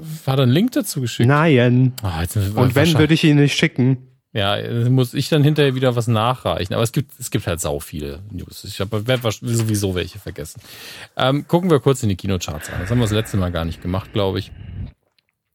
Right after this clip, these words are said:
Speaker 1: Oder die Starts oder die Charts. Eins vergesse ich eigentlich regelmäßig. Ähm, auf Platz fünf am vergangenen Wochenende. Die Biene Maya, das geheime Königreich. Hey.
Speaker 2: Diese drei D Motiva-,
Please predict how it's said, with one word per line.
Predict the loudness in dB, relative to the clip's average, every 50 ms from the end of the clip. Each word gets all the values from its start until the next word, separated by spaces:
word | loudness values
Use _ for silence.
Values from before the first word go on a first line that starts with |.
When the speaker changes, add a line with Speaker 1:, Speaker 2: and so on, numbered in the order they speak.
| -16 _ -6
Speaker 1:
Oder | -4 -4 -4 -4 -8 -12 _ _ _ _
die | -8 -6 -4
Starts | 0 0 0 0 0 0
oder | -2 -2
die | -2 -2
Charts. | -4 -2 -2 -2 -2 -2 -4
Eins | -4 -4 -4 -2
vergesse | -4 -4 -4 -4 -6 -6
ich | -8 -8
eigentlich | -8 -8 -8 -6
regelmäßig. | -6 -4 -4 -4 -4 -4 -6 -6 -8 -8 -12 -14 -14 _ _ _ -20 -20 -20 -20 -20 -20 -20 -20 _ _ _ _ -4
Ähm, | -2 0 0 2 2 2 2 2 0 -2 -6 _ _ _ _ _
auf | -2 -2 -2 0 _
Platz | 0 0 0 -2 -6 -16 _ _
fünf | -14 -12 -2 2 4 4 4 4 4 2
am | 0 0 0
vergangenen | 0 -2 0 0 2 2 2 0
Wochenende. | 0 -2 -4 -4 -2 -2 -2 -2 0
Die | -2 -2 0
Biene | 0 2 2 2 2
Maya, | 4 4 4 4 4 2 2 4 2 2
das | 2 0 -2 0
geheime | 0 2 2 2 0 0
Königreich. | 0 0 2 2 0 0 0 -2 -2 -2 -6 -10 -6
Hey. | -4 -2 0 0 0 0 0 0 -2 -2 -4 -6 -8 -10 _
Speaker 2:
Diese | -6 -6 -4 -4 -6
drei | -6 -4 -6 -4 -4
D | -4 -4 -4
Motiva-, | -4 -6 -8 -10 -12 -16 -16